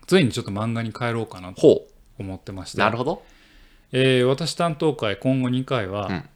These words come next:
Speaker 1: えー、漫画大賞、
Speaker 2: おー。
Speaker 1: えー、および、この漫画がすごい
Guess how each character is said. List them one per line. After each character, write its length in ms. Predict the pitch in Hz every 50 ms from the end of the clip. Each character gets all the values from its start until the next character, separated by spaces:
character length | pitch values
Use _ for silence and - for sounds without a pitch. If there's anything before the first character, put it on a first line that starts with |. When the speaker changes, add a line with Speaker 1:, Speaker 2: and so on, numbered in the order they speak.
| _ _ - -
Speaker 1:
え 400 | 117 113 113 113 113 117 117 117
ー、 20 |
漫 240 | 127 151 170 180 185
画 140 | 196 202 196
大 240 | 196 226 240 220 156
賞、 320 | - - 120 95 90 - - _ _ _ _ _ _ -
Speaker 2:
お 800 | - 180 190 202 202 196 190 190 185 180 170 165 160 156 147 143
ー。 220 | 135 127 127 123 123
Speaker 1:
え 40 |
ー、 40 | 131 170
お 100 | 165 165
よ 140 | 151 131
び、 480 | 113 110 151 160 151 123 101 95 - _
こ 160 | - - 156 165
の 80 | 170
漫 220 | 165 165 160 156 151
画 100 | 151 147
が 140 | 143 131
す 180 | 113 - - 131
ご 180 | 117 123 113 104
い 100 | 95